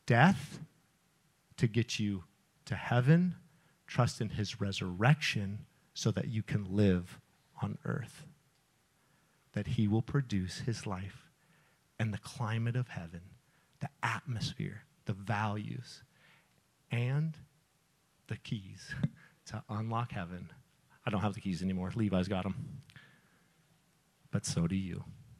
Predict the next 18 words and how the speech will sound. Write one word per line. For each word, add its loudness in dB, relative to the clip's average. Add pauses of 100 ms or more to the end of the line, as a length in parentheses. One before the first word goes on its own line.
(960)
Father 6
God, 12
I 10
thank 6
you 2
so 8
much 4
that, 6
uh, 4 (180)
you 10
have 8
given 0
us -8 (400)
the 0
keys 2
to 0
the -4
kingdom. -2